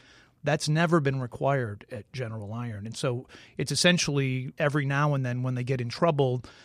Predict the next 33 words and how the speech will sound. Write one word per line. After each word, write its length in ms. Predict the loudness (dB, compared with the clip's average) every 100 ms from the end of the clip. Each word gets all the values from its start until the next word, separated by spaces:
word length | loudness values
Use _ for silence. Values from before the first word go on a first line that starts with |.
| -16 -4
they 120 | -2
have 240 | 0 0 -2
a 60 |
very, 500 | 0 0 2 0 -4 -6
um, 800 | -8 -8 -10 -12 -14 -16 -18 -14
well-planned 760 | -4 0 0 -2 -2 -2 -4 -6
test 540 | -4 -2 -2 -6 -8 -20 _ _ _ _ _ _ -6
under 220 | -2 -4
optimal 520 | 0 0 2 0 -2
conditions, 720 | -4 -4 -2 0 -2 -2 -6 -4
and 160 | -4 -2
then 300 | -4 -4 -4
they 80 |
usually 340 | -4 -4 -6 -6
get 160 | -4
a, 160 | -6 -6 -8
a, 180 | -8 -6
you 80 | -6
know, 220 | -6 -6 -8
um, 260 | -8 -8 -12 _ -14
essentially 500 | -10 -6 -6 -6 -6
like 300 | -6 -6 -6
a 120 | -8
vote 260 | -6 -6 -6
of 100 | -8
clean 240 | -8 -6
health 460 | -2 2 4 2 -6 -20 -20 -20 _
and 220 | -8 -6 -6
continue 480 | -8 -6 -4 -2
operating. 560 | 0 0 0 -4 -4 -4
And 120 | -4
then 120 | -4
every 280 | -4 -4 -6